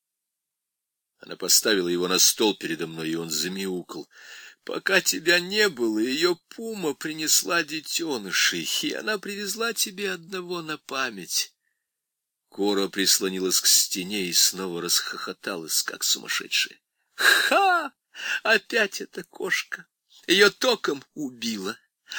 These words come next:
А она взяла и воскресла. "Ха-ха! Ну не потеха ли?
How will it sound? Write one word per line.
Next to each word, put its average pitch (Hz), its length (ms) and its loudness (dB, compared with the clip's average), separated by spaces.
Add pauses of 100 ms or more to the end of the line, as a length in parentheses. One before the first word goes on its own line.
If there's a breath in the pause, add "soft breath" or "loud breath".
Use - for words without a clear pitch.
А - 160 -2
она 180 160 -2
взяла 196 300 -4
и 175 80 -4
воскресла. 160 640 0
"Ха-ха! 294 800 2
Ну 233 140 -6
не 233 140 -2
потеха - 560 -4
ли? 208 160 -14